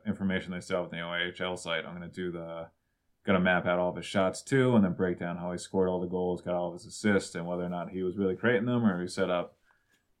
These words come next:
goals and plays were set up for him, uh, what strength they were at, cycle, rush, all that kind of stuff. Uh,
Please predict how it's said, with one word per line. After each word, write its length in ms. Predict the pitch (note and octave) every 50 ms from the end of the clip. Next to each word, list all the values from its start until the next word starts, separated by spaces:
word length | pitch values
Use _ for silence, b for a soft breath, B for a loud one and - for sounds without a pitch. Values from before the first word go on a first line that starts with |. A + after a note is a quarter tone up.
| _ _ -
goals 240 | A2 G#2+ G#2+ G#2 F#2
and 100 | F#2 F2
plays 240 | G2 F#2+ F2+ F2+ F#2+
were 60 | E2+
set 100 | F#2 F#2
up 140 | E2 - -
for 80 | E2+
him, 540 | D#2+ G2 B2 B2 A#2 A#2 A#2 A2+ G#2 - - - - - -
uh, 200 | E2+ F2 E2+ E2+
what 240 | E2+ F2+ F#2 F#2
strength 300 | - - - G2 F#2+ F2+
they 80 | F#2 F#2
were 220 | F2+ F#2 F2+ F#2
at, 380 | F#2 F#2 F2+ F2+ F2+ F2 - -
cycle, 580 | _ - - G2+ F#2 F2 - F2 E2+ E2+ E2+ E2
rush, 280 | F2 E2+ E2+ E2 - F#2+
all 140 | G2+ G2+
that 120 | G2 F#2 -
kind 160 | G2+ F2+ F2
of 80 | E2+ -
stuff. 420 | - F2+ E2+ E2+ E2 - - - - -
Uh, 300 | E2+ E2+ E2+ E2 E2